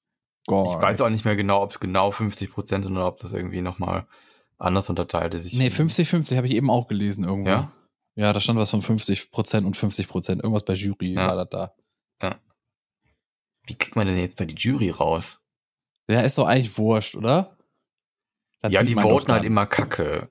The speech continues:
Speaker 2: Ich weiß es nicht. Also die haben auch noch nie irgendwie so gewotet, wie ich das machen würde und, und teils auch F-,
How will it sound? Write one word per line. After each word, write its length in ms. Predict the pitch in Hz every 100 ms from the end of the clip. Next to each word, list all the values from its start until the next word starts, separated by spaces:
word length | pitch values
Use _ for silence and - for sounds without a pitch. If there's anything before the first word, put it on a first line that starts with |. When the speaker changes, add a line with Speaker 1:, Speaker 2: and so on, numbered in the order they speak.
| -
Speaker 2:
Ich 160 | 98 -
weiß 200 | 98 107
es 140 | 98
nicht. 340 | 87 85 - -
Also 180 | - 98
die 180 | 101
haben 220 | 98 107 107
auch 180 | 101
noch 180 | 107 98
nie 360 | 104 110 123 131
irgendwie 280 | 110 107 104
so 140 | 101
gewotet, 540 | 104 95 104 117 101 98
wie 140 | 101
ich 120 | 120
das 180 | 101 -
machen 340 | 90 90 95
würde 300 | 90 92 107
und, 420 | 107 98 98 - -
und 140 | 98
teils 280 | 98 101 -
auch 140 | 98
F-, 380 | 92 - -